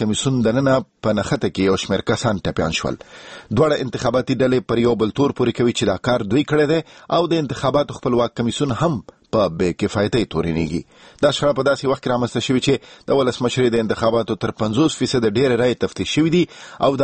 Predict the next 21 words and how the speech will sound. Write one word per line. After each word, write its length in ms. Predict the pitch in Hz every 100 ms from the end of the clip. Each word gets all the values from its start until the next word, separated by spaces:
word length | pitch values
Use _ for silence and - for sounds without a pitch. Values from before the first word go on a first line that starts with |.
| 131
افغان 220 | 117 131 123
حکومت 380 | - 104 117 175
په 160 | - 98
وینا 200 | 82 76 - - - -
د 40 | 127
انتخاباتو 500 | 92 117 113 113 110
د 160 | 101 101
بهیر 160 | 113
له 120 | 104
ځنډېدو 400 | 98 101 95 95
سره 200 | 107 104 98
هم 160 | 143 143 - - - 98
امنیت 220 | 101 151
خراب 340 | - 139 131 147
شوی 220 | 143 139 - - _
او 120 | 85 90 113
هم 180 | 135 - _ -
اقتصاد 640 | 98 - 98 131 101 -
کمزوری 400 | 85 80 90 82 -
شوی 140 | 78
دی. 140 | 85